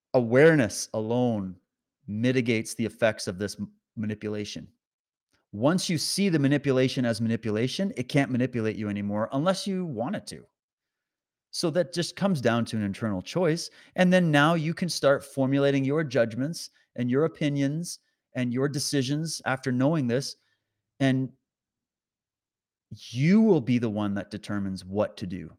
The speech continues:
You don't need to ask me or anybody else, "What do we do next?" Like, you're gonna know now that you know what's happening. I think it's very obvious. See the m-,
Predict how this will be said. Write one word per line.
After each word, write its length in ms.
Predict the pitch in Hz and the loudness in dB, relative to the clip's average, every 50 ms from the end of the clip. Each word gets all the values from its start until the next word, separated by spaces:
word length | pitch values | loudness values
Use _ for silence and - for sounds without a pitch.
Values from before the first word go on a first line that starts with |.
| _ _ | _ _
You 160 | - 113 123 | -6 -2 0
don't 200 | 135 151 156 147 | 2 2 0 0
need 380 | 143 143 147 156 165 170 165 139 | -2 0 0 2 2 0 0 -2
to 160 | - - - | -4 -4 -2
ask 340 | 107 113 113 113 113 - - | -2 -2 -2 -2 -4 -6 -4
me 260 | 117 120 131 135 135 123 | -2 0 2 2 2 2
or 80 | 110 | 0
anybody 340 | 123 131 135 123 123 117 113 | 0 0 0 0 0 0 2
else, 260 | 113 110 107 104 - | 2 2 0 0 -2
"What 140 | 104 107 113 | -4 -2 -2
do 80 | 110 104 | -2 -2
we 100 | 104 101 | -2 -2
do 160 | 95 104 101 | -4 -4 -2
next?" 460 | 98 107 110 95 - - - - - | -2 -2 -2 -4 -6 -8 -14 -12 -10
Like, 120 | 104 98 98 | -10 -10 -6
you're 260 | 101 104 139 151 156 | -2 2 4 4 4
gonna 180 | 143 147 139 131 | 4 4 2 2
know 400 | 127 151 160 104 90 90 90 - - | 2 2 2 0 -2 -4 -8 -10 -6
now 300 | 107 113 117 117 117 113 | -4 -2 0 0 0 0
that 160 | 120 107 107 | -2 -2 -2
you 100 | 117 113 | -2 -2
know 360 | 110 110 107 107 107 104 104 - - _ _ _ _ _ _ _ _ _ _ _ _ _ _ _ _ | -2 0 0 -2 -2 -4 -6 -10 -18 _ _ _ _ _ _ _ _ _ _ _ _ _ _ _ _
what's 200 | 110 110 101 - | -4 -4 -2 0
happening. 400 | - 92 90 - - 120 147 156 | 0 0 0 0 0 -2 0 0
I 80 | 123 | -2
think 180 | 107 - 120 107 | -2 -2 -4 -4
it's 120 | 113 - | -4 -4
very 180 | - 104 104 104 | -4 -4 -4 -2
obvious. 600 | - 82 87 87 87 98 104 131 151 - - - _ _ _ _ _ _ _ _ _ _ _ _ _ _ _ _ _ _ _ _ _ _ _ _ _ _ _ _ _ _ _ _ _ _ | -2 -4 -6 -4 -4 -4 -4 -4 -6 -6 -10 -12 _ _ _ _ _ _ _ _ _ _ _ _ _ _ _ _ _ _ _ _ _ _ _ _ _ _ _ _ _ _ _ _ _ _
See 460 | - - - - - - 127 120 127 127 | -10 -8 -8 -6 -4 -2 0 0 0 2
the 100 | 127 131 | 0 0
m-, 160 | 123 123 | -2 -2